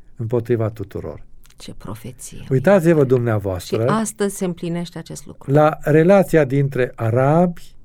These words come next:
Speaker 1: evrei și creștini. Exact același lucru. Mâna lor împotriva tuturor,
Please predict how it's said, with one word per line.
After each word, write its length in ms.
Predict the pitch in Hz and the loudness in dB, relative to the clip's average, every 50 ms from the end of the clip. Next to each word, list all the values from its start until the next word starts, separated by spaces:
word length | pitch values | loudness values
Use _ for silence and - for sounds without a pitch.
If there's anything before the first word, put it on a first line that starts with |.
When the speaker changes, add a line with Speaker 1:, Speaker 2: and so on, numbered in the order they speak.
| - - - - - - - - - - - _ - - | -20 -20 -18 -18 -18 -18 -20 -20 -20 -20 -20 _ -16 -6
Speaker 1:
evrei 680 | - 127 120 110 113 107 107 110 113 127 135 135 139 - - - - - | -4 -4 -4 -2 -4 -2 0 2 2 0 0 -2 -8 -14 -20 -18 -18 -18
și 180 | - - - - | -16 -16 -18 -16
creștini. 600 | - - 113 101 95 - - - - 71 69 - _ - - - - - - - - - - - - _ - - - - - - _ - - - - - - - - - | -10 -8 -8 -8 -8 -10 -16 -16 -16 -16 -16 -18 _ -20 -20 -20 -20 -20 -20 -20 -20 -20 -20 -20 -20 _ -20 -20 -20 -20 -20 -20 _ -20 -20 -20 -20 -20 -20 -20 -20 -6
Exact 680 | - 123 123 117 117 113 107 110 165 185 202 - - - | -4 -4 -2 -2 -4 -6 2 2 4 2 2 0 2 0
același 480 | 190 - - 185 170 170 156 143 - | 0 2 2 2 2 2 2 0 -4
lucru. 360 | 90 78 - - - 113 - - - - - - - - - - - - - _ | -12 -12 -12 -14 -18 -20 -20 -20 -20 -20 -20 -20 -20 -20 -20 -20 -20 -20 -14 _
Mâna 320 | - 156 180 175 165 151 | 0 2 4 4 4 4
lor 300 | 143 147 160 151 131 113 110 | 4 4 4 4 2 0 -4
împotriva 560 | 131 127 117 113 127 117 - 131 131 120 117 113 | -8 -8 -4 -4 -4 -4 -2 -2 -2 0 -2 -2
tuturor, 640 | 113 120 113 113 - 101 95 107 123 156 - - | -4 -6 -8 -6 -6 -6 -2 0 0 0 0 -4